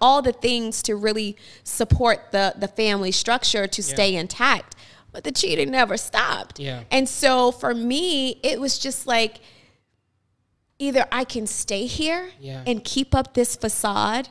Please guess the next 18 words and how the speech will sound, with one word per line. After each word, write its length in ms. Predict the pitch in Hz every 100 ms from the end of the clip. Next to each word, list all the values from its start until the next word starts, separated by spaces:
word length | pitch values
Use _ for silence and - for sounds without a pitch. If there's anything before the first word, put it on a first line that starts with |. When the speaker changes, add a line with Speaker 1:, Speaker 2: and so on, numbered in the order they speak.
| 143
Speaker 2:
Yeah. 160 | 135 117
Speaker 1:
of 160 | 233 220
unhappiness, 680 | 226 220 208 196 254 262 285
because 240 | 254 240 -
I 140 | 262
was 220 | 269 208 - 185
absolutely 580 | 214 - 254 262 277
miserable. 680 | 254 165 - 139 190 262 -
Speaker 2:
Yeah. 180 | 131 123 - _
Speaker 1:
I 80 | 247
wasn't 340 | 277 277 214 190
happy. 540 | 160 165 - 196 226 -
Speaker 2:
Yeah. 100 | 143 127
Speaker 1:
It 120 | 233
was 120 | 233
impacting 500 | 226 233 208 - 254
my 160 | 262 277
health. 360 | 233 135 208